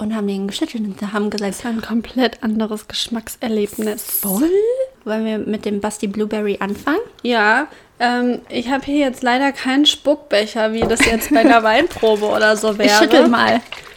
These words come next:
Speaker 2: Aber ja, wir müssen vielleicht so einen kleinen Schluck hier einschenken.
Speaker 1: Ja.
Speaker 2: Und dann machen wir nacheinander eine Tastung.
Speaker 1: Und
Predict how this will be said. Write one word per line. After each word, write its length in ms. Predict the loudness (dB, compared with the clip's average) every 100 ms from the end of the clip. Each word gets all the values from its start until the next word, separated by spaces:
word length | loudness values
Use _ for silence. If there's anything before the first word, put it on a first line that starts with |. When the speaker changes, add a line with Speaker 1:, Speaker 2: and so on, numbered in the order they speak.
| -8
Speaker 2:
Aber 640 | 0 2 4 4 6 4 2 -4
ja, 220 | 2 2 4
wir 80 |
müssen 420 | 2 0 2 2 0 -8 -8
vielleicht 320 | -2 -2 -2
so 60 | -2
einen 100 | -4
kleinen 320 | -2 0 0
Schluck 320 | 0 0 0
hier 160 | 0 0
einschenken. 640 | 2 0 0 -2 -2 0 0 0 -4
Speaker 1:
Ja. 200 | -4 -4 -6 -20 -20 -8
Speaker 2:
Und 220 | -2 2 2
dann 140 | 4
machen 300 | 2 0 0
wir 80 | 0
nacheinander 580 | 0 0 -2 -2 0 0
eine 160 | -2
Tastung. 680 | -2 -2 -2 -4 -6 -6 -6
Speaker 1:
Und 140 | 0